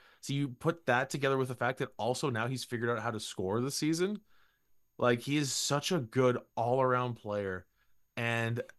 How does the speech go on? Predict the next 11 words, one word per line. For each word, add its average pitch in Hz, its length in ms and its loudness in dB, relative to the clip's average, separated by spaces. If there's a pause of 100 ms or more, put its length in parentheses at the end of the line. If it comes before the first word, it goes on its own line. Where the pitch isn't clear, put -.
(340)
early 151 260 6
on 151 120 6
in 143 80 2
the 127 40 0
season, 131 280 -2
he 131 260 -4
was 131 300 4
the 123 120 2
guy 110 320 2
you 113 280 -2
move 104 680 -4